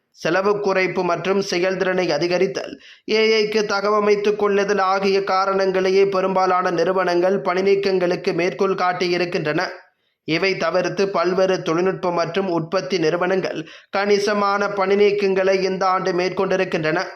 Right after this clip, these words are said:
டி சி எஸ், Microsoft, Accenture, Amazon போன்ற நிறுவனங்களின் இந்திய பிரிவில் பணியாற்றி வந்த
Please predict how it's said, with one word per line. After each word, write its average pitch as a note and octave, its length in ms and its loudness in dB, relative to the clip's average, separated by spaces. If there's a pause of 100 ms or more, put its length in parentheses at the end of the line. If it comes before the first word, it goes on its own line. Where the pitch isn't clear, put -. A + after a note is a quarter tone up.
(380)
டி G3 200 2
சி G3+ 220 2
எஸ், F#3+ 380 -2
Microsoft, F#3 680 -2 (120)
Accenture, F3+ 720 -2 (100)
Amazon F3+ 600 0
போன்ற F3+ 260 -2
நிறுவனங்களின் F3 800 0
இந்திய F#3 460 -2
பிரிவில் F3+ 380 0
பணியாற்றி E3+ 520 0
வந்த F3+ 460 -2